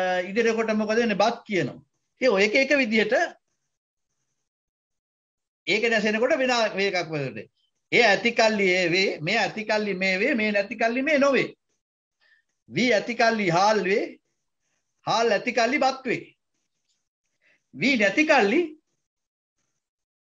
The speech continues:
හාල් නෑ. හාල් නැති කල්ලි බත් නෑ.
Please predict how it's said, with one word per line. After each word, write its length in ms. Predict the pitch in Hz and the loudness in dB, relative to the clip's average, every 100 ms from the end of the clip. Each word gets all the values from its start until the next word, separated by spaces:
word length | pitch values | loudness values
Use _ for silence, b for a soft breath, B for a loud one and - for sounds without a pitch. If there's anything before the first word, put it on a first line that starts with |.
| _ - | _ -2
හාල් 260 | 202 254 262 | 2 4 2
නෑ. 180 | 254 - - _ _ _ _ _ | 0 -4 -14 _ _ _ _ _
හාල් 240 | 185 247 220 | 0 2 2
නැති 240 | 208 269 | 0 0
කල්ලි 200 | 269 294 | 0 2
බත් 240 | 277 302 | 2 0
නෑ. 200 | 262 175 | -2 -4